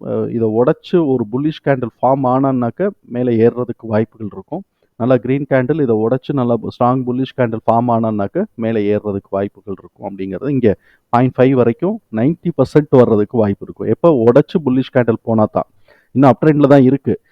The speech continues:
சரி, இப்ப இந்த நிலையில வந்து ஒன் டேல என்ன நடக்குதுன்னு பார்ப்போம். ஒன் டேல வந்து இவன் வந்து இந்த இடத்துல ஒரு பிவோட் பாயிண்ட், பிவோட், அஹ், பாயிண்ட் ஒண்ணு ஃபார்ம் ஆயிருக்கிறானா,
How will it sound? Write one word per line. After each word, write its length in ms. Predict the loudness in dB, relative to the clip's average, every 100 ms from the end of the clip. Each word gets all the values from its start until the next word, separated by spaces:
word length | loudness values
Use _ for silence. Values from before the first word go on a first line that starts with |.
| _ _
சரி, 240 | 0 2
இப்ப 240 | 0 2 4
இந்த 240 | 4 4
நிலையில 400 | 4 4 4 4
வந்து 380 | 4 0 -2 0
ஒன் 220 | 0 2
டேல 300 | 2 4 2
என்ன 180 | 0 0
நடக்குதுன்னு 440 | -2 -2 -4 -4
பார்ப்போம். 340 | -4 -6 -8 -20 _ _ _ _ _ _ -2
ஒன் 220 | 2 4
டேல 260 | 4 6 6
வந்து 460 | 4 2 0 -2
இவன் 300 | -2 2 2
வந்து 220 | 2 0
இந்த 200 | 2 2
இடத்துல 320 | 2 2 2 2
ஒரு 340 | 2 -2 -4 _ _ _ _ _ _ _ -4
பிவோட் 280 | 2 2 4
பாயிண்ட், 340 | 2 0 -2 -4 -2
பிவோட், 360 | 2 2 2
அஹ், 240 | -2 -2 -4 -8 -20 -20 -2
பாயிண்ட் 300 | 0 0 -2
ஒண்ணு 160 | -4 0
ஃபார்ம் 200 | 0 2
ஆயிருக்கிறானா, 680 | 2 0 0 0 2 0